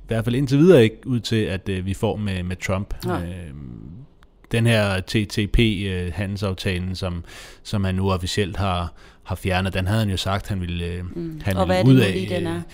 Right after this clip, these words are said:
Speaker 1: ja, det er en, en samhandelsaftale, men den har jo aldrig været, været etableret. Det var noget, der var på, på tegnebrættet.
Speaker 2: Okay.
Speaker 1: Og han havde allerede sagt, at det ville han, det ville han, øh, ud af på, på første
Speaker 2: Mm.
Speaker 1: dag.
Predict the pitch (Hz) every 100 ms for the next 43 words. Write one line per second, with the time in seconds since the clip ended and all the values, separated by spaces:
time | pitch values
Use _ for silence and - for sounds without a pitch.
0 | - - - 90 104 104 92 92 92 95
1 | 104 92 92 90 - 92 85 87 95 90
2 | 98 92 92 110 95 90 90 87 - 82
3 | 101 98 98 98 - 87 104 107 98 95
4 | 95 104 95 92 - 90 - - 95 107
5 | 110 92 85 92 90 - 160 160 120 95
6 | 95 104 101 98 87 101 95 - 92 92
7 | 90 87 87 87 92 90 87 87 87 87
8 | 101 104 95 92 - 98 92 98 - 92
9 | - 180 175 87